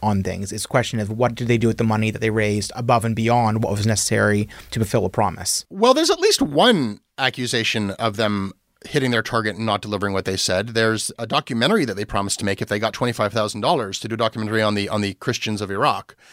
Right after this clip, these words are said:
Speaker 2: And rather than produce the documentary as promised, Kalin alleges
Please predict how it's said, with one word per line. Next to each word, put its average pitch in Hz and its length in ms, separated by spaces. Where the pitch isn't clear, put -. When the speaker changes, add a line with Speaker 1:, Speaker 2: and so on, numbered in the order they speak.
Speaker 2:
And 113 640
rather 123 420
than 127 180
produce 117 280
the 117 80
documentary 110 680
as 101 200
promised, 139 440
Kalin 139 380
alleges 104 640